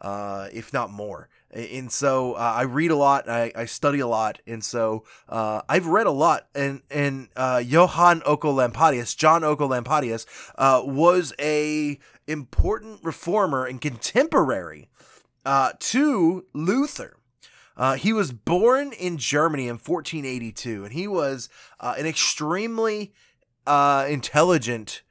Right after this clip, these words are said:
child. Um, it, it, it's, uh, it, it said he began writing Latin poetry at the age of twelve, and very soon after,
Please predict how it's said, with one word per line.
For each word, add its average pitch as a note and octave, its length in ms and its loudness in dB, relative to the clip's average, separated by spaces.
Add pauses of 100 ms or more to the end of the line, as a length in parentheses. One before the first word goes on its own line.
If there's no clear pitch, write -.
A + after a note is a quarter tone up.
(180)
child. C3+ 720 -2 (460)
Um, G#2+ 720 -4 (120)
it, D3 200 -6
it, C#3+ 160 -6
it's, C#3+ 320 -6
uh, A#2 500 2
it, C3 380 -10
it D3 80 -4
said E3+ 240 0
he E3+ 320 -4 (240)
began D#3 500 2
writing D3 480 4
Latin B2+ 340 -4
poetry B2+ 580 -6
at A2 60 -10
the B2 140 -12
age C3 300 -4
of A2+ 120 -8
twelve, B2 640 -2 (300)
and C3+ 260 -2
very F3 300 2
soon D#3+ 340 0
after, B2+ 640 -2